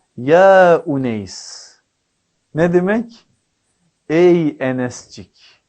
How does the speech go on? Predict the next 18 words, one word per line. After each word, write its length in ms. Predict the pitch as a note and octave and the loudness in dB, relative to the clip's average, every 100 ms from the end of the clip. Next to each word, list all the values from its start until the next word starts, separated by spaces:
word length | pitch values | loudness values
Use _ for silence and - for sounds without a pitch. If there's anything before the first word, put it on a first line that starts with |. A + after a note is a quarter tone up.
| _ _ _ _ _ _ _ | _ _ _ _ _ _ _
Bakın, 500 | C#3+ C#3 - B2 F#2 _ _ _ _ _ _ _ _ - | -2 -2 -2 -14 -14 _ _ _ _ _ _ _ _ -6
ifadenin, 680 | E3 F#3+ G3 F#3 G3 G#3 F#3 | -2 6 6 6 2 0 -2
hitabın 640 | - F3+ G3 F#3 G#3+ G3 | -4 2 4 4 0 -2
güzelliğini 520 | F3 F3 G3 G#3 A3 | -2 2 2 2 -2
görüyor 280 | A3+ D4+ A4 | -2 -2 -4
musunuz? 600 | A#3 - A#2+ A2 - _ _ _ _ _ - - | -6 -8 -10 -12 -14 _ _ _ _ _ -2 2
Ama 240 | A3 A#3+ | 6 4
sözün 480 | A#3 A#3+ G#3+ B3+ B3 | 4 2 4 2 2
ilerleyen 540 | A#3 A#3+ A#3+ B3 B3+ | 6 6 6 4 2
kısımlarında 920 | B3 - A3+ A3 A3+ A3+ G3+ G3 - - | -2 -4 0 2 0 2 4 4 2 2
aynı 480 | A#3+ B3+ A#3+ A3 - - | 4 4 2 -4 -8 -10
hitap 380 | G3 A3+ A3 G#3+ | 0 0 0 2
gelecek. 540 | F#3+ F#3 F#3 C#3+ - _ - | 4 4 2 0 -4 _ 4
Ya 200 | G3+ G#3 | 4 4
bu 140 | G#3+ | 2
ne 60 | A3 | 0
ye 240 | G#3+ G3+ | 2 2
diyecek. 480 | F#3 F#3 E3 C#3+ - | 0 -4 -2 -2 -4